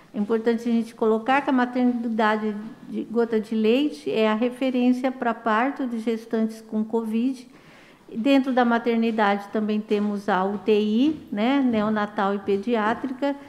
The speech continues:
sendo que na maternidade Gota de Leite tem um leito de U T I pediátrica destinado ao atendimento de crianças com covid.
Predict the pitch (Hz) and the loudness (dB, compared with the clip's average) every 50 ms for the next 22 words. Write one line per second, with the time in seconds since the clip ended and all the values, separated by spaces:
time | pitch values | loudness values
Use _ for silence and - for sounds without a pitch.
0 | - - - - - - - 262 240 247 254 247 277 269 254 - 262 240 226 226 | -20 -20 -20 -20 -16 -2 0 2 4 4 4 4 2 0 0 0 0 0 2 2
1 | 233 233 233 233 233 226 226 226 220 202 202 208 220 214 202 202 196 - 202 202 | 2 0 0 -2 -2 -4 -2 0 0 -2 -2 -2 -4 -4 -4 -4 -4 -4 -6 -6
2 | - 262 247 240 220 220 226 233 226 220 - - - 254 240 233 240 240 233 247 | -4 -4 -2 0 2 2 2 0 -4 -6 -12 -6 -2 0 0 2 0 2 2 2
3 | 269 262 240 226 226 226 226 - 254 220 - 233 226 220 220 - 220 214 214 208 | 2 4 2 2 2 0 -2 -4 -6 -4 -2 -2 -4 -2 0 0 0 2 2 2
4 | 214 220 220 - - 214 220 - 226 208 185 202 214 - - 233 220 220 240 240 | 0 0 0 2 6 6 6 6 6 4 2 0 -2 -2 -2 -2 0 2 0 0
5 | 240 - - - 262 247 226 214 208 208 214 214 226 226 220 220 220 226 226 226 | 0 -2 -4 -4 -2 -2 0 0 0 0 0 0 0 0 2 2 2 0 0 -2
6 | 269 - 233 226 220 233 226 226 220 226 220 262 226 214 - - - 247 240 233 | -2 0 0 0 0 0 0 0 0 0 -2 -4 -6 -8 -10 -8 -6 -4 -2 0
7 | 220 220 233 226 - - 254 247 247 - - - 254 240 247 254 254 269 262 262 | 0 0 -2 -4 -4 -4 -4 -4 -4 -8 -6 -4 -2 0 2 2 2 2 0 -2
8 | - - - 269 262 240 226 226 202 185 175 180 - - - | -6 -8 -6 -4 -4 -2 -2 -4 -4 -4 -6 -10 -12 -14 -14